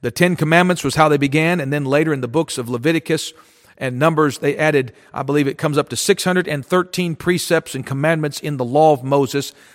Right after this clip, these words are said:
that was given to that one nation, the nation of Israel. So the Gentiles have not the law. They were not given the law. So it says, "When the Gentiles which have not the law," watch it, "do by nature the things contained in the law,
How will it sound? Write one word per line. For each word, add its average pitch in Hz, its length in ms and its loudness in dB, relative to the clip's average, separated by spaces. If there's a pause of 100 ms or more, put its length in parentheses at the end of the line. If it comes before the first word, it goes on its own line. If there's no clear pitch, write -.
that 143 180 0
was 120 200 -6
given 170 340 2
to 135 140 -4
that 143 240 -2
one 151 280 -2
nation, 143 380 -2
the 127 80 -6
nation 131 380 -4
of 120 100 -8
Israel. 123 400 -4 (300)
So 165 160 -2
the 135 100 -2
Gentiles 170 640 0
have 185 340 -2
not 165 260 -2
the 151 80 0
law. 151 320 4
They 113 120 -2
were 120 120 -4
not 165 240 0
given 175 260 -2
the 165 60 -2
law. 160 440 0 (340)
So 196 120 2
it 160 60 4
says, 165 180 2
"When 170 120 -2
the 160 80 0
Gentiles 190 540 0
which 151 160 -6
have 143 280 -2
not 233 260 2
the 175 80 2
law," 135 420 0 (560)
watch 175 260 4
it, 135 140 2 (360)
"do 196 180 6
by 196 180 6
nature 196 320 2
the 160 120 0
things 185 300 -2
contained 190 560 2
in 139 100 -2
the 127 80 0
law, 117 400 0